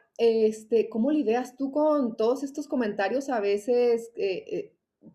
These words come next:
pues, negativos, haters, así, cómo, cómo lo lidias? ¿O simplemente los desechas, este, los ignoras, o hay veces que te enganchas? Eh,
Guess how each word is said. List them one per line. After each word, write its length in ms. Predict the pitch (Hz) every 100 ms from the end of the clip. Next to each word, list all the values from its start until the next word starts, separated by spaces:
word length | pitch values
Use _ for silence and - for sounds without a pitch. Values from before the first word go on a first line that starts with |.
| _
pues, 380 | 214 202 196 180
negativos, 1080 | 196 180 175 - 247 247 233 233 226 226
haters, 600 | - 214 214 226 226 226
así, 320 | 220 196 226 220
cómo, 720 | 226 226 233 233 233 175 -
cómo 300 | 220 240 254
lo 140 | 233
lidias? 640 | 208 180 170 220 240 277 -
¿O 80 | 208
simplemente 800 | 226 220 233 240 226 254 254 -
los 220 | 196 180
desechas, 880 | 175 247 247 269 302 311 311 311 -
este, 720 | 208 202 190 180 180 - 190
los 200 | 180 175
ignoras, 920 | 175 175 208 262 277 277 269 269 269
o 180 | - 202
hay 120 | 190
veces 180 | 202 214
que 80 | -
te 120 | 202
enganchas? 1000 | 175 180 226 285 285 277 277 254 254 262
Eh, 200 | - 214